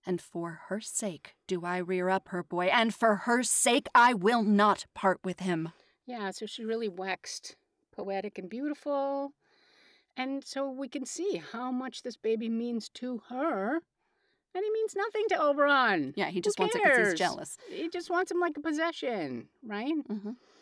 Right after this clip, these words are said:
Speaker 2: And we have this emphasis of rep-, repetition, right?
Speaker 1: Mm-hmm. For her
Speaker 2: This
Speaker 1: sake.
Speaker 2: is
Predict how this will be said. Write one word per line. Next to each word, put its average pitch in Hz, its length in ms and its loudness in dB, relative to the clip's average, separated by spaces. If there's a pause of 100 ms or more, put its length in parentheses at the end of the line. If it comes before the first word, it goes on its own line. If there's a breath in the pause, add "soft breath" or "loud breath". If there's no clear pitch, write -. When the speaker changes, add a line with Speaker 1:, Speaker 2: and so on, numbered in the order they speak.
(400 soft breath)
Speaker 2:
And 208 100 -6
we 196 100 -2
have 196 200 -2
this 208 240 -4
emphasis 208 500 -2
of 185 140 -4
rep-, 190 400 -4
repetition, 185 720 -8
right? 175 300 -4 (100)
Speaker 1:
Mm-hmm. 170 280 -8
For - 180 -12
her - 40 -8
Speaker 2:
This 220 260 4
Speaker 1:
sake. 202 180 -2
Speaker 2:
is 247 360 4